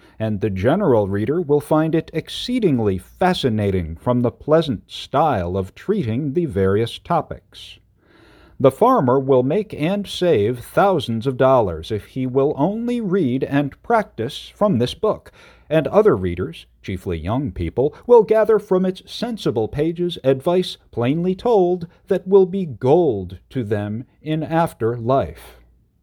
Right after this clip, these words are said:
What I Know of Farming.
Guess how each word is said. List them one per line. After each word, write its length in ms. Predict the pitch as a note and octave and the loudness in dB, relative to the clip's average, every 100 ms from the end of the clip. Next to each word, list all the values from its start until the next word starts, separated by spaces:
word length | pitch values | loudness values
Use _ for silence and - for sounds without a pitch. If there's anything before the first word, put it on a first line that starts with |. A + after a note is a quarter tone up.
| _ _ _ _ _ _ _ _ _ _ - | _ _ _ _ _ _ _ _ _ _ 2
What 280 | D#3+ - - | 4 4 0
I 260 | C3+ F3+ F#3+ | 2 2 2
Know 420 | D3+ F#3 A3 F3+ | 2 4 4 4
of 240 | G3+ G3 - | 4 2 -4
Farming. 840 | - E3+ A3 G3+ E3 C#3 G2+ D2 | 0 6 6 6 4 0 -4 -10